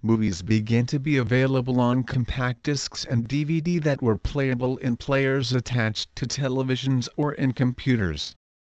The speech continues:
These options also gave the viewer control over the time when he wanted to view a movie.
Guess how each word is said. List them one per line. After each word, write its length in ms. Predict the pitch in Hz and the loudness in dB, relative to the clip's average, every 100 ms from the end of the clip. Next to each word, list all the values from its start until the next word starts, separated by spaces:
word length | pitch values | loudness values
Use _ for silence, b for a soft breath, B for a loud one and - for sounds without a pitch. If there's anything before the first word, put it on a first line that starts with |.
| _ _ _ | _ _ _
These 300 | 131 175 170 | 2 2 2
options 540 | 147 135 - 139 127 - | 0 -2 -2 0 0 0
also 440 | - 160 165 113 | 2 2 2 -2
gave 360 | 101 113 101 113 | 0 0 0 -2
the 80 | |
viewer 440 | 110 110 147 139 139 | -4 2 2 2 0
control 540 | - 120 - 160 113 92 | 0 -2 2 4 4 2
over 240 | 107 117 | 0 0
the 100 | 113 | 0
time 320 | 113 135 147 | 0 0 0
when 160 | 135 107 | 2 2
he 180 | 117 113 | 2 2
wanted 440 | 98 104 135 135 | 2 0 0 -2
to 140 | - 95 | -4 -4
view 280 | 101 120 | 0 2
a 60 | 127 | 4
movie. 420 | 123 147 107 78 | 4 4 2 -2